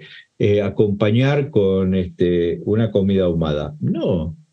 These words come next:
un whisky ahumado va muy bien también con un postre dulce, qué sé yo, con un lemon pie, depende de las características del whisky.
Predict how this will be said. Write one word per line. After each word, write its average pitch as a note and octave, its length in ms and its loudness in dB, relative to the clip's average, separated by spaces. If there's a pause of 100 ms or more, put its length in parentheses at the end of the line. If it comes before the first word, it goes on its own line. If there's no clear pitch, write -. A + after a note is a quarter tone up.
(280)
un D3 100 0
whisky E3+ 180 0
ahumado C#3 400 2
va B2 160 2
muy G#2 180 2
bien B2 160 0
también A2 300 2
con G2 160 2
un G2+ 240 -2
postre A2+ 320 0
dulce, B2 560 0
qué - 80 -10
sé - 200 -6
yo, E2 60 -2
con F#2+ 180 0
un G#2 100 -2
lemon F#2+ 280 -2
pie, G#3 200 -2
depende A3 360 0
de G3+ 40 2
las E3 140 -2
características B2+ 840 0
del G2 140 0
whisky. G2+ 580 -4